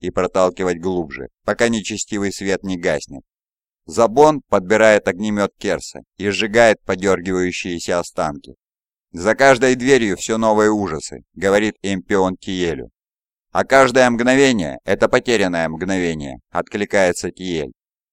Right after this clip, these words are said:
Они пробивают себе дорогу к вспомогательному мостику. Удары и скрежет снаружи корпуса становятся громче и настойчивее.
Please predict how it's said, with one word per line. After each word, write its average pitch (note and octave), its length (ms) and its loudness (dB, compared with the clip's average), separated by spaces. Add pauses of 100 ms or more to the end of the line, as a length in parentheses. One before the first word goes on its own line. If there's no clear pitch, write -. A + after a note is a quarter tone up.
(180)
Они C3+ 280 -2
пробивают A#2+ 640 4
себе G#2 220 -2
дорогу G#2 480 2
к - 80 -16
вспомогательному G2 920 -2
мостику. - 560 -8 (400)
Удары C3+ 400 6
и C3 60 2
скрежет B2 480 0
снаружи A#2+ 440 -2
корпуса F2+ 600 0
становятся A2 580 -2
громче G2+ 460 -2
и G2+ 160 -8
настойчивее. E2 800 -6